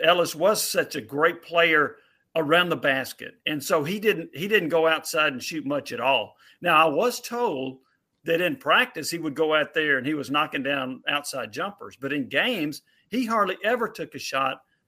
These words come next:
outside of twelve to fifteen feet. Now, was he a really good scorer? Yes, I think he had if I'm not mistaken, Caleb, I think he had a couple of seasons where he averaged around twenty, twenty-two points at Tennessee.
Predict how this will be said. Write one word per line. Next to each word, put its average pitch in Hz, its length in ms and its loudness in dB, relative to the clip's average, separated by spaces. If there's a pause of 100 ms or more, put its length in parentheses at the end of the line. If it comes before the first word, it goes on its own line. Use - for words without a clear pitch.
(120)
outside 156 400 0
of 135 100 -8
twelve 151 260 -2
to 131 40 -10
fifteen 143 300 -8
feet. 170 200 -8
Now, 180 160 4
was 135 180 -4
he 185 120 -2
a 170 60 0
really 175 260 -2
good 175 180 -6
scorer? 190 440 -6 (420)
Yes, 147 400 2
I 135 100 2
think - 260 0
he 160 160 -4
had 151 300 4 (640)
if - 40 -12
I'm 147 100 -4
not 180 120 2
mistaken, 165 720 -2
Caleb, 147 300 0
I 135 80 2
think 247 260 -6
he 202 60 -8
had 170 120 0
a 160 40 -6
couple 170 320 -4
of 135 60 -10
seasons 160 420 -6
where 151 120 -6
he 131 80 0
averaged 147 300 0
around 135 240 -4
twenty, 165 380 -10
twenty-two 160 440 -8
points 156 380 -8
at - 80 -16
Tennessee. 156 480 -6